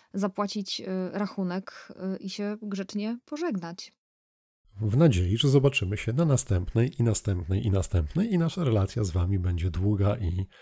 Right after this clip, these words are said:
Speaker 1: Szczęśliwa.
Speaker 2: szczęśliwa. A nawet jak się pospieramy na tych, e, naszych, e, webinarach co do punktów widzenia, no to i tak sprzeczki, a bardziej wnioski, które ze sprzeczek będziemy wyciągali, zakładam, że mogą tylko naszą relację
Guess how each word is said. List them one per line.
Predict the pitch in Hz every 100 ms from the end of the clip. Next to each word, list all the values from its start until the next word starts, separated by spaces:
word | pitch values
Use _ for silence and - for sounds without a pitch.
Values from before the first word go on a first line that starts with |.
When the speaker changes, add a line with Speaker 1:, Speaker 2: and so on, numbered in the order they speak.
| - -
Speaker 1:
Szczęśliwa. | - 220 240 214
Speaker 2:
szczęśliwa. | 202 135 175 160 226 - - _ -
A | 131
nawet | 151 294 262 208
jak | -
się | 156
pospieramy | 143 - 117 175 220 147
na | 110
tych, | - 104 - - 104 104 101 101 101 101
e, |
naszych, | 104 107 - 92 -
e, | 101 95 104
webinarach | 104 101 101 113 107 95 - -
co | - 101
do | 98
punktów | 123 127 110 95
widzenia, | 95 92 170 175 160 - - - _
no | 147 202
to | 160
i | 117
tak | 110 104 -
sprzeczki, | - - 123 165 -
a | 110
bardziej | 107 92
wnioski, | 90 120 135 -
które | - 104
ze | 92
sprzeczek | - 117 107
będziemy | 98 95 98 92
wyciągali, | 95 98 92 110 107
zakładam, | 95 101 95
że | 92
mogą | 95 95 92
tylko | - 165 131
naszą | 110 - 95
relację | 98 92 - 92